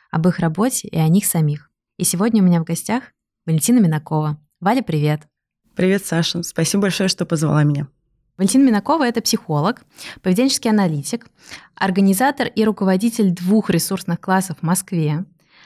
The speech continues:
Speaker 1: основатель центров комплексной помощи для детей «Алвариум», руководитель всероссийского проекта «Инклюзивный наблюдатель», в котором я, кстати, тоже состою, <laughs> а, Центра проблем аутизма,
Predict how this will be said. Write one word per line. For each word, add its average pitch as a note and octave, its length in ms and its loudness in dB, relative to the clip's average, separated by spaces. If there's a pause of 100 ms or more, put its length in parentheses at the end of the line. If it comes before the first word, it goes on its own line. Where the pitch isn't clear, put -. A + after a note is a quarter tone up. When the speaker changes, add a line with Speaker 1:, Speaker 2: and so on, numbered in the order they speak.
(220)
Speaker 1:
основатель G#3 640 0
центров A3+ 460 -2
комплексной A3 500 0
помощи A3 480 2
для F3+ 160 2
детей F3 560 0
«Алвариум», F#3 720 2 (840)
руководитель G3 680 0
всероссийского F#3+ 720 -2
проекта F#3+ 520 -2
«Инклюзивный F#3+ 480 2
наблюдатель», F3+ 760 0
в - 40 -20
котором E3 300 -4
я, D#3+ 120 -2
кстати, - 260 -12
тоже D#3+ 220 -8
состою, D#3+ 500 -4 (100)
<laughs> - 800 -8
а, F#3 200 0
Центра G3+ 320 -2
проблем F#3+ 360 0
аутизма, F3+ 600 0